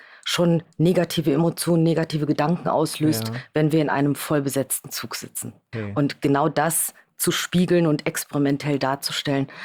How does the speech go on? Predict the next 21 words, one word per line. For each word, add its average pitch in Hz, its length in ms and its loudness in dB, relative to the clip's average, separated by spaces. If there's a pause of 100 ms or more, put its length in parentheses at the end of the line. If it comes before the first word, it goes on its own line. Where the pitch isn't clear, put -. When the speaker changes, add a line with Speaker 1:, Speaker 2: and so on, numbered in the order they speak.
(140)
Speaker 1:
haben 139 300 0
wir 143 140 2
eben 139 160 0
versucht 139 440 -2
im 139 80 -6
M 135 140 0
R 127 120 -2
T 151 200 0
und 127 160 0
konnten 139 260 0
Speaker 2:
<laughs> 135 80 -2
Speaker 1:
tatsächlich 139 380 -4
zeigen, 135 480 -2 (480)
dass - 380 -4 (300)
dort, 156 440 0
wo 147 60 2
Schmerz 147 480 0
schon 160 120 -2
mal 147 160 2
erlebt 151 420 0
wurde, 156 540 0